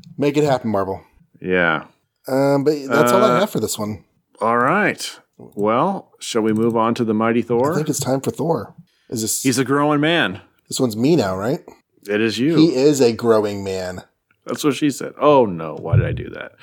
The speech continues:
Speaker 2: Rated R podcast.
Speaker 1: I, uh,
Speaker 2: Let's go.
Speaker 1: I, I called Keenan and said, "Keenan, look." And I just pointed to the phrase, "the growing man." He's fighting you.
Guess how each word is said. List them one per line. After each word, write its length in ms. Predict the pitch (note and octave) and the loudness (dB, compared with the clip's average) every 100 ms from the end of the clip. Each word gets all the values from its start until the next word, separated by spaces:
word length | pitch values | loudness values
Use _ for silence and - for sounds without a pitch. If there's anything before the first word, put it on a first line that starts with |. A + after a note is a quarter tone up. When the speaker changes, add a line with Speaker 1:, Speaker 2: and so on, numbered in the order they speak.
| - - - | -20 -16 0
Speaker 2:
Rated 340 | B2+ C#3+ B2+ | 4 6 6
R 160 | A2+ G2+ | 6 4
podcast. 380 | G2 F2 - E2 | 2 0 0 2
Speaker 1:
I, 200 | B2+ B2 | 4 4
uh, 180 | A2+ A2 | 4 4
Speaker 2:
Let's 140 | G#2+ | 2
go. 280 | G2+ - - - - _ | 0 -4 -6 -18 -20 _
Speaker 1:
I, 460 | A#2 A#2 A2 G#2+ - - _ - - _ _ - | -4 -2 -2 -4 -6 -12 _ -10 -10 _ _ -12
I 100 | A2 | -10
called 340 | - C3+ A#2 A2+ | -2 2 2 0
Keenan 420 | - A#2+ A#2 A2 | -2 0 0 0
and 140 | G#2+ - | -4 -4
said, 220 | A2+ A2 | -6 -2
"Keenan, 320 | D#3 C#3+ C3 | 2 2 4
look." 300 | C3 B2 - _ _ _ | 4 2 -2 _ _ _
And 80 | C3+ | 0
I 20 | A#2+ | 2
just 100 | - | 2
pointed 220 | A#2+ A#2 | 2 2
to 60 | A2+ | 0
the 60 | |
phrase, 300 | A2 A2+ A2 | 0 2 2
"the 100 | G2 G#2+ | 0 0
growing 280 | A2 A2 | 2 2
man." 340 | G#2+ G#2 G#2+ A2 _ _ | 0 -4 -4 -6 _ _
He's 200 | - D#3 | -2 0
fighting 360 | E3 D#3 D3 C#3+ | 2 2 2 2
you. 260 | D#3 C#3 | 0 0